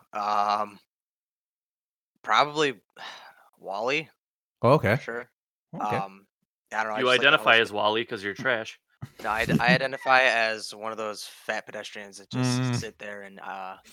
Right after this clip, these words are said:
Speaker 1: uh, u-, utilize technology. They just, uh, what is it? They're, they're, they're dependent on it. That's
Speaker 2: Correct.
Speaker 1: me.
Speaker 2: Yeah. <laughs> Okay, Wall-E, that's a good, that's a deep cut. Gabe, what was your favorite, favorite Pixar movie again? I know we talked about it, but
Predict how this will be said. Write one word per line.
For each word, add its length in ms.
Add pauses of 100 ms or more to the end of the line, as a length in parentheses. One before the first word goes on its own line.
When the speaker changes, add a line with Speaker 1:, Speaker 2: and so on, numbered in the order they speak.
(160)
Speaker 1:
uh, 260 (1040)
u-, 140
utilize 480
technology. 520
They 120
just, 260
uh, 260 (160)
what 80
is 60
it? 80
They're, 120 (160)
they're, 220
they're 200
dependent 480
on 180
it. 120 (240)
That's 200
Speaker 2:
Correct. 220
Speaker 1:
me. 60 (380)
Speaker 2:
Yeah. 640
<laughs> 60 (460)
Okay, 180
Wall-E, 280
that's 120
a 60
good, 120
that's 180
a 40
deep 220
cut. 300
Gabe, 200
what 80
was 140
your 80
favorite, 260
favorite 200
Pixar 220
movie 200
again? 240
I 40
know 120
we 80
talked 180
about 160
it, 80
but 220